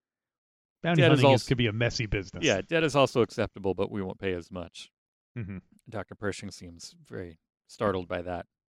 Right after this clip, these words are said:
Speaker 2: Um, whereas when I G eleven shows up, he, um, when they get there, his, his bounty is to, to kill, to
Speaker 1: Kill it.
Speaker 2: destroy it,
Speaker 1: Yeah.
Speaker 2: to terminate it.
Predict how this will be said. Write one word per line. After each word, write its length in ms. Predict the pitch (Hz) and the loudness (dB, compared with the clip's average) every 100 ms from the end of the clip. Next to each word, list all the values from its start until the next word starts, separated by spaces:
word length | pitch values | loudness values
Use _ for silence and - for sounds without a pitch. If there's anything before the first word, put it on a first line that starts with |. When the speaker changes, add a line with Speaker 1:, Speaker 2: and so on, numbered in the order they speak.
| _ _ _ _ _ _ _ _ _ _ - | _ _ _ _ _ _ _ _ _ _ -10
Speaker 2:
Um, 420 | 110 101 95 87 _ _ _ _ _ _ | -4 -2 -4 -8 _ _ _ _ _ _
whereas 260 | 127 110 | 0 0
when 240 | 113 104 101 _ | -2 -10 -12 _
I 120 | 123 | -4
G 120 | 107 | -2
eleven 300 | 113 185 214 | 2 4 2
shows 320 | 151 135 113 107 | -2 -2 -2 -2
up, 160 | 101 - | -6 -6
he, 520 | _ 151 151 127 113 - _ _ _ _ _ | _ -10 -6 -4 -4 -8 _ _ _ _ _
um, 420 | 123 110 98 98 98 _ _ | 0 2 2 0 -10 _ _
when 120 | 107 | -8
they 60 | 98 | -4
get 140 | 151 | -2
there, 120 | 110 | -2
his, 380 | 98 104 98 - _ | -2 -4 -4 -12 _
his 460 | 110 95 - - _ _ - | -6 -4 -8 -16 _ _ -2
bounty 340 | 143 127 113 | 0 0 -2
is 180 | 98 - | -4 -6
to, 400 | - 95 90 90 - _ _ | -6 -6 -6 -10 -16 _ _
to 420 | - 92 90 87 _ _ | -14 -12 -12 -14 _ _
kill, 260 | - 151 82 | -2 -2 -2
to 140 | - | -12
Speaker 1:
Kill 160 | 110 120 | -4 -2
it. 20 | |
Speaker 2:
destroy 260 | 92 131 87 | 0 0 0
it, 120 | - _ | -4 _
Speaker 1:
Yeah. 80 | 110 | -14
Speaker 2:
to 520 | - _ _ _ - | -14 _ _ _ -12
terminate 320 | 151 135 87 | -6 -6 -6
it. 80 | - | -10